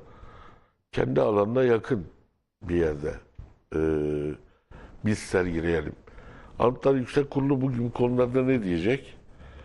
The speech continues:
Buna bir de itiraz yapılmış. Hep beraber görelim ama Aslan Taşlar hakikaten gizemini hala koruyor. O orada niye duruyor? Peki.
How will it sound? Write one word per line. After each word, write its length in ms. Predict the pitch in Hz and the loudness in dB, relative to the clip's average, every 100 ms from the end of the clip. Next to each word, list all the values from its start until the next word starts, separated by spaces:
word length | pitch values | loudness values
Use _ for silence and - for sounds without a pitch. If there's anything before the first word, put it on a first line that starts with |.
| - - - - _ _ 107 | -20 -20 -20 -20 _ _ 0
Buna 200 | 113 120 | 2 2
bir 100 | 117 | 2
de 140 | 110 | 2
itiraz 420 | 101 - 113 98 | 2 2 2 2
yapılmış. 600 | 90 - 82 131 - - - | 0 -2 -2 -2 -2 -6 -2
Hep 240 | 113 120 | -2 2
beraber 360 | 98 95 101 120 | 4 4 4 2
görelim 440 | 101 95 90 82 | 2 4 4 2
ama 200 | 101 120 | 0 2
Aslan 300 | 101 - 113 | 0 0 -2
Taşlar 380 | 107 98 80 117 | 0 -2 0 0
hakikaten 460 | 101 85 87 107 110 | 0 0 -2 -2 -2
gizemini 420 | 92 98 95 104 | 0 0 2 2
hala 360 | 104 95 92 104 | 2 2 2 0
koruyor. 360 | 101 92 80 - - | 0 2 2 -2 -2
O 300 | 107 120 - - | 0 2 0 0
orada 320 | 110 98 107 | 0 2 0
niye 320 | 110 95 92 | 0 0 0
duruyor? 260 | 80 73 62 - - _ _ - - - - - - - - - - - | 0 -4 -8 -12 -20 _ _ -20 -20 -18 -18 -18 -20 -18 -18 -18 -20 -4
Peki. 360 | 113 117 - | 0 0 -2